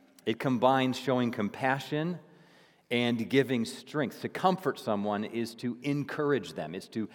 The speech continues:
bring them a kind of strength and lift them up and cheer their heart in the midst of suffering.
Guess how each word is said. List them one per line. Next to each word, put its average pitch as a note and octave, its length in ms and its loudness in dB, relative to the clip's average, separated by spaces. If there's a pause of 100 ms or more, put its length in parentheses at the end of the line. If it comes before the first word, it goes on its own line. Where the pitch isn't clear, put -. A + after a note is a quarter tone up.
(160)
bring C3 460 0
them B2 180 2
a A2 60 0
kind C3 300 0
of A2 120 0
strength C#3+ 800 -4 (240)
and A#2+ 180 2
lift B2+ 420 0
them C3+ 320 2
up C3 320 0
and A2 160 -2
cheer D3 360 0
their B2 220 2
heart A#2+ 500 2 (480)
in D#3 140 6
the C3 100 4
midst C3 720 -2 (640)
of B2+ 200 6
suffering. A#2+ 600 -2